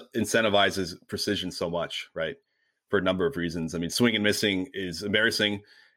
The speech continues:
and it's, it, you know, striking out sucks, a-, and then also it hurts. Like, if you don't hit the sweet spot of a bat, it gives <laughs> it hurts a lot.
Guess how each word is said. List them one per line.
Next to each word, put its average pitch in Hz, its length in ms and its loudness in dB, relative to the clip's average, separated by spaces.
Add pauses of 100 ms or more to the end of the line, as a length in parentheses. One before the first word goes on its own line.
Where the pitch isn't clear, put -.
and 92 360 2
it's, - 380 -6 (100)
it, - 180 -6 (180)
you 101 100 -8
know, 87 60 -4
striking 107 360 2
out 95 160 0
sucks, - 520 2
a-, 101 180 -6
and 95 140 -2
then 90 100 0
also 92 640 0 (880)
it 104 120 0
hurts. 117 580 0
Like, 98 120 -2
if 95 100 -4
you 117 60 0
don't 107 120 0
hit 104 120 0
the - 80 -2
sweet 113 220 -2
spot 110 200 2
of 104 80 0
a 95 60 4
bat, 98 420 0 (720)
it 98 160 -8
gives 104 220 -2
<laughs> - 100 -2
it 113 520 0
hurts 120 280 2
a 110 40 0
lot. 101 400 2